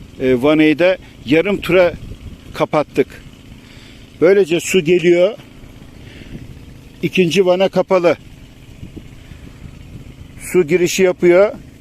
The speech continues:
Giriş buradan devam ediyor. Tanka gidiyor. Tanktan çıkıyor ve devam ediyor. Ayrıca, e,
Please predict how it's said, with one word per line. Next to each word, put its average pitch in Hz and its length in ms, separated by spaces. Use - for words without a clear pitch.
Giriş 175 340
buradan 170 500
devam 180 280
ediyor. 175 420
Tanka 156 340
gidiyor. 143 400
Tanktan 156 500
çıkıyor 180 500
ve 190 240
devam 180 320
ediyor. 127 360
Ayrıca, 170 580
e, 135 80